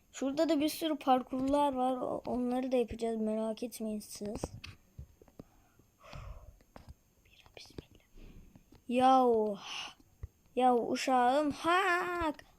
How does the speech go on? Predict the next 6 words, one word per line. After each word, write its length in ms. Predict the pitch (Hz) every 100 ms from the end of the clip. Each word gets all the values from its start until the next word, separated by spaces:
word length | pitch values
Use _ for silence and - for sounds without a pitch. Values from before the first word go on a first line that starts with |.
| - 277 - _ -
Abi 220 | 285 269
çok 260 | 285 302 -
yüksek. 580 | 294 - 277 269 262 - _ _ _ - -
Çok 220 | 269 269
yüksek. 240 | 262 277 - -
Abi. 260 | 302 277